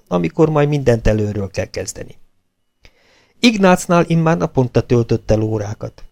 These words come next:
Milyen jövedelmeket tud elérni az ő különleges státuszába?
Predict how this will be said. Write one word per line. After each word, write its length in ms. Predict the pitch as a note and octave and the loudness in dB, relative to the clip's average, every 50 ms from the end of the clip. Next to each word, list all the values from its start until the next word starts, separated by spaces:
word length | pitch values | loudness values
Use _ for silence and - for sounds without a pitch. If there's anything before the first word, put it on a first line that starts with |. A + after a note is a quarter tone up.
| _ _ _ _ _ - | _ _ _ _ _ 0
Milyen 280 | G3+ A#3 A3+ G3+ F#3+ | 2 2 4 4 4
jövedelmeket 760 | F3 D#3+ D#3 D#3 D3+ D3 D#3 D3 C#3+ C#3 C#3 C3+ - C3+ C3+ | 4 4 6 6 4 4 4 2 2 2 0 0 0 0 -2
tud 200 | - - C3+ B2+ | 0 -2 0 4
elérni 380 | B2+ B2 B2 B2 B2+ B2 B2 B2 | 4 4 6 6 4 2 2 0
az 180 | B2 A#2 A2 - | -2 -2 -2 0
ő 180 | C3 C3+ C3+ | 0 0 0
különleges 640 | C3 - C3 B2+ C3 B2+ B2 A#2+ A#2+ A#2+ B2+ A#2 - | 2 0 0 4 4 6 6 4 4 2 0 -2 -2
státuszába? 800 | - - A#2 A2+ A2+ - A2 G#2+ - - G#2+ G#2+ G#2 A2 G2+ - | 0 2 2 2 2 0 -8 -8 -4 -4 -4 -2 -2 -6 -8 -10